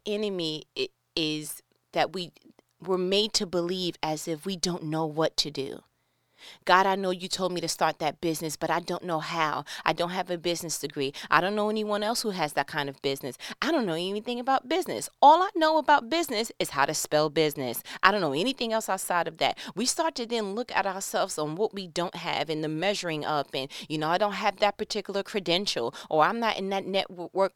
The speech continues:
field of people. I, I don't know enough people. I don't have enough investment. I don't have enough capital gain." You're looking at all of what you don't have, and God is like, "Can I just say something to you? You have exactly what you need for the time that you need it."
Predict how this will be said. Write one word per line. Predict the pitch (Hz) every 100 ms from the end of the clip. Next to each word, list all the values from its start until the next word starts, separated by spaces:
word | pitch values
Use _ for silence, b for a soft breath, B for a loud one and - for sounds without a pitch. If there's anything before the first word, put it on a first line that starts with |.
| _
field | - 196 190 175
of | -
people. | - 214 - 120 B B
I, | 185 -
I | 233
don't | 254 202 196
know | 214 226 -
enough | 175 196 220 -
people. | - 147 135 131 B -
I | 147
don't | 175 180
have | 190 208
enough | 196 180 185 - 226
investment. | 240 247 240 370 - 151 - -
I | 285
don't | 339 185
have | 185 190
enough | 214 -
capital | - 381 226 180
gain." | 160 139 B B
You're | 226
looking | 320 370 339
at | 247 -
all | 202 254 294 -
of | 175 180
what | 247 -
you | 214
don't | 175 190 220 196
have, | 202 185 185
and | 165 220
God | 262 226
is | 208
like, | 185 180
"Can | 226
I | 311
just | - 190
say | - 240
something | - 247 - 240
to | - 240
you? | 226 254
You | 330
have | 339 -
exactly | 135 147 147 - 156 214 - 220
what | 170 151 185 -
you | 196
need | 190 170 175
for | 170 175
the | 175
time | - - 170 170 170
that | 160 -
you | 165
need | 147 135 127
it." | 76